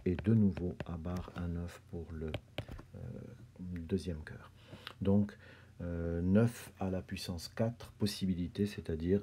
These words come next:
six mille cinq cent soixante et un possibilités.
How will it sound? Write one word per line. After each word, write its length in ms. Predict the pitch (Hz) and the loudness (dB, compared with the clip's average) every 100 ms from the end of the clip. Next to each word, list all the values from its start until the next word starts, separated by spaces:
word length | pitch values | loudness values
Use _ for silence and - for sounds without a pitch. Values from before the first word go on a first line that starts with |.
| - | 0
six 300 | - - 98 | -8 2 4
mille 300 | 95 98 92 | 6 6 2
cinq 260 | - 92 87 | -2 -2 -2
cent 220 | - 87 | -4 -4
soixante 500 | - 92 90 82 - | -4 -6 -4 -6 -4
et 120 | 85 | -2
un 120 | 90 - - - - - - - - - - - - - - - | -2 -4 -14 -20 -18 -18 -18 -20 -20 -12 -10 -8 -12 -14 -20 -4
possibilités. 680 | 107 - 92 - 64 - | -2 -2 -6 -6 -8 -12